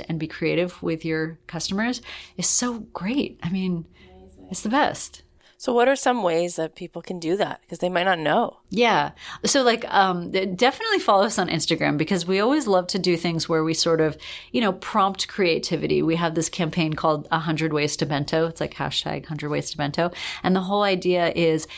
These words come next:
Speaker 1: how do you reuse your candy cubes and your candy boxes? And we get, like, the most creative ideas. Like, this one crafter, uh, person used them to store rolls of washi tape.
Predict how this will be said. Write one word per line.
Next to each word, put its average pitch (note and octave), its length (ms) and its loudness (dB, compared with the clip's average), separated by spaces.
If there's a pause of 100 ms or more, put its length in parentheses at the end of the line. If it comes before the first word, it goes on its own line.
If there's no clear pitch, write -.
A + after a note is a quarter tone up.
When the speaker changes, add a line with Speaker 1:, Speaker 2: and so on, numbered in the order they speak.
(120)
Speaker 1:
how G#3 320 0
do A3 100 -2
you F3+ 540 0
reuse E3 960 0
your E3+ 120 2
candy D#3+ 320 -2
cubes D#3 340 -4
and D#3+ 100 -4
your D3 120 -6
candy D3+ 280 -4
boxes? - 520 -4 (280)
And A3 120 0
we C4 80 2
get, D4+ 120 -2
like, D#4+ 200 0
the D4 60 0
most D4 200 0
creative C4 400 -2
ideas. G#3 460 2
Like, E3 160 0
this F3 200 0
one G3 400 0
crafter, F3 800 0
uh, D#3+ 180 2
person E3+ 420 0
used F3 400 0
them E3+ 180 0
to E3 140 0
store E3 380 2
rolls D#3+ 360 2
of D3+ 100 0
washi D#3+ 460 2
tape. - 300 -4